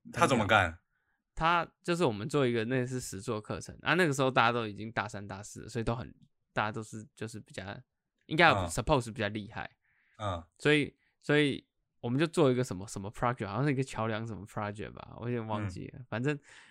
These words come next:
Speaker 2: 我记得隔天我们上去 presentation 完以后，因为那堂课对我们那个系是很重要的一门课。
Speaker 1: 嗯。
Speaker 2: 然后老师就直接说：“你们这是昨天晚上做出来的吧？你以为我看不出来吗？” <laughs> 这样。
Speaker 1: 啊，是，是吗？
Speaker 2: 是啊，是啊。<laughs> 呃，就，就算不是昨天晚上，顶多也就是前两个晚上，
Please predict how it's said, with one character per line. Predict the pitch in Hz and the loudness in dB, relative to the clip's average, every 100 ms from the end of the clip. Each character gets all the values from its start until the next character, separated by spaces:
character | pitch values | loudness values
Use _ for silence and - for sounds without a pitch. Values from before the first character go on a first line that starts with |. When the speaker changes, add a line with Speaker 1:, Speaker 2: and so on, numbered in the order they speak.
| - | 0
Speaker 2:
我 | 127 | 2
记 | 151 | 4
得 | 135 | 2
隔 | 120 | 2
天 | 123 | 0
我 | 123 | -2
们 | 107 | -2
上 | 127 123 | -4 -4
去 | |
presentation | 120 101 104 110 113 87 | -4 -6 -10 -10 -10 -10
完 | 50 60 | -12 -12
以 | |
后， | 120 113 110 _ _ _ _ _ _ | -8 -8 -10 _ _ _ _ _ _
因 | 202 | 2
为 | 220 | 6
那 | 208 | 8
堂 | 156 139 | 6 2
课 | - - 170 | -2 2 4
对 | 143 185 | 6 6
我 | 123 | 6
们 | 104 | 4
那 | 117 | -2
个 | 120 | -2
系 | - 127 107 | -4 -6 -4
是 | 131 | -4
很 | - - | -4 -4
重 | 107 101 | -6 -6
要 | 85 | -8
的 | |
一 | 76 | -10
门 | - - | -12 -14
课。 | - - - _ _ _ | -12 -12 -14 _ _ _
Speaker 1:
嗯。 | 107 104 87 127 | -8 -8 -4 2
Speaker 2:
然 | 143 | 4
后 | |
老 | 156 120 | 6 4
师 | |
就 | 131 | 0
直 | 127 | 0
接 | 120 | -2
说 | 127 127 | 0 -2
：“你 | |
们 | 120 | 0
这 | 143 | 0
是 | 160 | 0
昨 | 127 | 2
天 | 135 | 2
晚 | 107 | 0
上 | 113 | -2
做 | 117 | -6
出 | 117 110 | -6 -8
来 | - | -8
的 | |
吧？ | - - 123 _ | -10 -12 -16 _
你 | 151 | 2
以 | |
为 | 135 | 4
我 | |
看 | 123 123 | 4 2
不 | 120 | 2
出 | 120 | -4
来 | 107 | -4
吗？” | - - - | -6 -12 -10
<laughs> | - | -4
这 | |
样。 | 143 - | -4 8
Speaker 1:
啊， | 170 | 10
是， | 160 - | 10 6
是 | - - 190 | 4 8 10
吗？ | 143 123 - - - _ _ _ _ | 10 10 6 -18 -20 _ _ _ _
Speaker 2:
是 | - 208 | 0 6
啊， | 147 156 - | 8 6 2
是 | 240 466 | 6 12
啊。 | 480 508 | 12 12
<laughs> | 466 494 | 12 12
呃， | 466 320 392 | 10 10 6
就， | 247 | 4
就 | 214 262 | 8 10
算 | 349 | 10
不 | 196 | 12
是 | 220 | 10
昨 | 202 | 12
天 | 202 | 10
晚 | 180 | 8
上， | 151 170 | 6 2
顶 | 135 | 2
多 | 139 | 4
也 | 139 | 2
就 | |
是 | 160 | 0
前 | 151 127 | -2 -2
两 | 123 110 | -2 -4
个 | |
晚 | 117 - | -8 -10
上， | - | -12